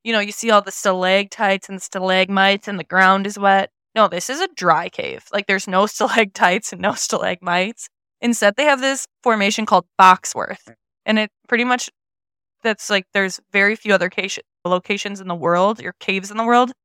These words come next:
where you can see this type of cave forma-, formation. So we did, you know, look at the Boxworth.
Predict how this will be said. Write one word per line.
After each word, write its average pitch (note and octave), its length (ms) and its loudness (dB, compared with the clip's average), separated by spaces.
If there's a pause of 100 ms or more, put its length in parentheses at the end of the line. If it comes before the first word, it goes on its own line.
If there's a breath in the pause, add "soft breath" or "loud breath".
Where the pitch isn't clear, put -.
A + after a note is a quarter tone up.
(220)
where G#3+ 100 -2
you G#3+ 180 0
can G3+ 220 -8
see G3 600 -8 (520)
this G3 320 -2
type F#3 260 -2
of F3+ 140 -2
cave - 260 -6
forma-, F#3 360 -4 (240)
formation. F#3+ 580 -4
So G3+ 400 -4
we G3+ 160 -12
did, F3+ 180 -6 (260)
you A3 100 -10
know, G#3 200 -8
look A#3 200 -8
at - 80 -16
the - 80 0
Boxworth. F#3+ 640 0